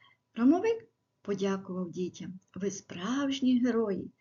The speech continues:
Тепер я можу знову створювати нову мелодію дощу, а грім і блискавка не буде більше лякати людей». Діти повернулися додому, де їх зустріли батьки,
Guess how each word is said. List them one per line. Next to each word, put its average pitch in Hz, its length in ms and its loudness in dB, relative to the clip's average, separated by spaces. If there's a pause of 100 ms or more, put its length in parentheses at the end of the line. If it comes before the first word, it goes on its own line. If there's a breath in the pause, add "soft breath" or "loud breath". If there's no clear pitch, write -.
(160)
Тепер 202 320 2
я 220 140 -2
можу 240 280 2
знову 330 400 6
створювати 302 680 2
нову 285 420 8
мелодію 285 460 4
дощу, 247 540 0 (520)
а 226 120 2
грім 254 280 6
і 285 60 8
блискавка 269 720 -2 (200)
не 440 200 -2
буде 311 280 4
більше 277 380 2
лякати 202 520 -2 (240)
людей». 185 480 -2 (420)
Діти 196 280 -6
повернулися 190 680 0
додому, 208 480 0 (220 loud breath)
де 202 120 -2
їх 262 260 4
зустріли 254 440 2
батьки, 254 540 -2